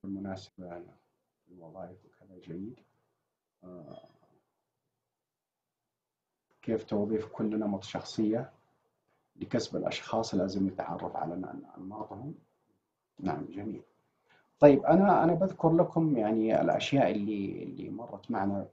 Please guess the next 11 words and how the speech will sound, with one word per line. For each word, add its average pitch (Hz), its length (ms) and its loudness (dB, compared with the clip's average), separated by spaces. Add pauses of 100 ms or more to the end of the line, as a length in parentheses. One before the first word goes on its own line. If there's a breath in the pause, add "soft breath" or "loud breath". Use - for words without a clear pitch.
(140)
بالأمس، 117 520 -6 (360)
وهي 143 400 10
أول، 143 640 6
أول 123 380 0
نقطة 156 420 -2
أهمية 143 720 8 (240)
التعامل 123 560 6
مع 107 160 2
الآخرين. 110 600 4 (920)
يعني 104 380 2
إنه 113 480 2